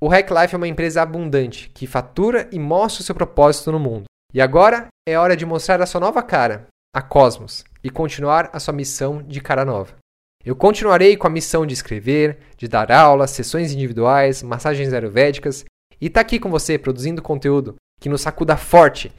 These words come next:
e nos tire da doença da normose para que possamos brilhar nesse mundão. Só que agora com uma mudança. Agora eu fico mais confortável em me expressar apenas como Renato, ao invés de Hack Life. Aos poucos, eu farei a mudança do meu perfil pessoal no Instagram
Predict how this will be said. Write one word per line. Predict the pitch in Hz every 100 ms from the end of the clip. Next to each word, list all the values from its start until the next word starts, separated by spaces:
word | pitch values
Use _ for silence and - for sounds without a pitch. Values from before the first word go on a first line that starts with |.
| _ -
e |
nos | 135 135
tire | - 208 226
da | 180
doença | 156 160 180 170
da | 160
normose | 160 139 135 151 147 147 _ _ -
para | 139
que | 139
possamos | 135 127 151 147
brilhar | 131 151 147 160 165
nesse | 139 -
mundão. | 139 131 113 95 - _ _ _
Só | - 226
que | 254
agora | 226 233
com | 240
uma | 254
mudança. | 285 220 143 123 - _ _ _ _ _ _ -
Agora | 139 156 190 135 135
eu |
fico | 143 185 175
mais | 180 247
confortável | 240 - 190 175 160 151
em |
me | 151
expressar | 139 156 143 170
apenas | 170 185 190
como | - 202
Renato, | 208 240 139 135 - _ _
ao | - 139
invés | 135 139
de | 135
Hack | 139 143
Life. | 147 98 - - _ _ _ _ _ _ -
Aos | 160 -
poucos, | 233 240 - - -
eu | 143
farei | 151 160
a | 170
mudança | 147 139 190 202 170
do |
meu | 151 147
perfil | 135 131 160
pessoal | 160 147 135
no | 135
Instagram | 135 139 143 175